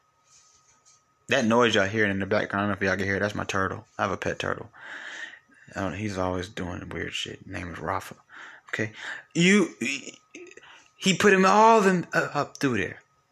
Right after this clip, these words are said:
He don't have to worry about nothing. He ain't got nobody to bother him. And, and God noticed something that Adam himself didn't even notice. He was lonely.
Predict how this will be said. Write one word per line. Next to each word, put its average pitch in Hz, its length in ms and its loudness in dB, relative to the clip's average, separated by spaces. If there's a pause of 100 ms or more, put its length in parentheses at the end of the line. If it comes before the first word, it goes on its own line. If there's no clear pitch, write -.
(600)
He 185 100 2
don't 165 160 6
have 135 220 -4
to 101 80 -4
worry 160 400 6
about 156 340 4
nothing. 151 480 2 (340)
He 170 140 2
ain't 156 100 4
got 143 100 4
nobody 131 320 2
to 113 120 0
bother 123 420 2
him. 127 240 -2 (300)
And, 127 240 2
and 117 180 -2
God 139 480 2
noticed 107 480 0
something 107 360 -2
that 98 200 -2 (180)
Adam 117 540 2
himself 127 600 -2
didn't 113 240 -6
even 107 240 -8
notice. - 480 -14 (3750)
He - 180 -18
was 120 240 -8
lonely. 147 640 -6